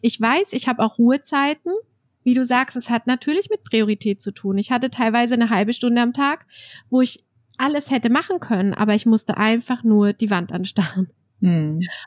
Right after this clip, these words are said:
Speaker 1: Und ich finde, das ist dann auch okay.
Speaker 2: Auf jeden
Speaker 1: Also,
Speaker 2: Fall.
Speaker 1: ähm, und das hat lange gedauert, mir das auch einzugestehen,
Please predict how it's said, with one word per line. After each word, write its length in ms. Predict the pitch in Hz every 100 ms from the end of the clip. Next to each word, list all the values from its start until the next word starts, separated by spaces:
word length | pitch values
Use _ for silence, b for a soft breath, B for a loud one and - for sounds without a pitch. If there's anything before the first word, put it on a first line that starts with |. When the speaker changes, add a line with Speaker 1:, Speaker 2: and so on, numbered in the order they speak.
| -
Speaker 1:
Und 180 | 233
ich 180 | - 233
finde, 180 | 254 247
das 80 | 254
ist 160 | 247
dann 140 | 247 233
auch 180 | 233 254
okay. 500 | 247 226 185 185 208 - _ _
Speaker 2:
Auf 200 | - -
jeden 180 | 143
Speaker 1:
Also, 80 | 202
Speaker 2:
Fall. 260 | 208 202 160 _
Speaker 1:
ähm, 320 | 208 208 208 -
und 160 | 220
das 120 | 214 -
hat 220 | 220 -
lange 300 | 247 294 277
gedauert, 320 | 247 240 240
mir 100 | 240
das 160 | 226 -
auch 220 | 226 247
einzugestehen, 920 | - 247 262 226 220 - 208 220 254